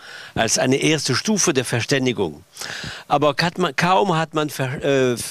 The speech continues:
angefangen, miteinander auf Englisch zu reden, denn darauf kommt es an. Heutzutage, vor zwei Jahrhunderten, wäre es für mich leichter gewesen, als wäre auf Französisch gewesen.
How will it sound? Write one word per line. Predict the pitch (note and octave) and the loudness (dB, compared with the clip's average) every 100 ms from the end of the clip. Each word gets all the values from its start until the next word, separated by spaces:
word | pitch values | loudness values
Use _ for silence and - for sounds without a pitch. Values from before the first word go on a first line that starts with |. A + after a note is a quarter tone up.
| - - - | -12 -16 -8
angefangen, | - D3 C3 C3+ - D#3+ D3 C3 | -2 -2 0 -2 0 0 0 2
miteinander | D3+ - C#3+ C#3 C#3 C#3 C3+ | 0 0 0 2 2 2 2
auf | C3 C3 | 0 0
Englisch | C3+ C3 | -2 -2
zu | - | -2
reden, | B2+ C#3+ C3+ A2+ F2 - - - | -2 -2 0 -2 -4 -10 -10 -2
denn | B2 | 0
darauf | A#2+ F#2+ A#2 A#2+ | 2 4 4 2
kommt | - G2 - | -2 -4 -2
es | C3 - | -4 -2
an. | - B2+ G#2+ F2 - - | 0 0 0 -4 -8 -4
Heutzutage, | F2+ - G2 A2+ A#2 B2 | -2 -2 0 0 2 0
vor | A2+ - C3+ B2 A2 - - - - | 0 0 4 4 2 -2 -12 -12 -4
zwei | - A#2 | 0 2
Jahrhunderten, | B2 B2 C3 C3+ C3 B2+ C3+ | 2 2 2 4 2 0 0
wäre | B2 A#2+ | 2 2
es | A2+ | 0
für | A#2+ | 0
mich | A2+ A2 | 0 0
leichter | G2+ A2 A2+ A#2+ | 0 0 0 0
gewesen, | B2 C#3 C#3 | 2 2 2
als | C3+ | 0
wäre | A2+ F#3+ | 2 0
auf | G3+ | 0
Französisch | A2 E2+ D#2 C#2+ | -2 -4 -6 -8
gewesen. | - - - - | -10 -12 -12 -12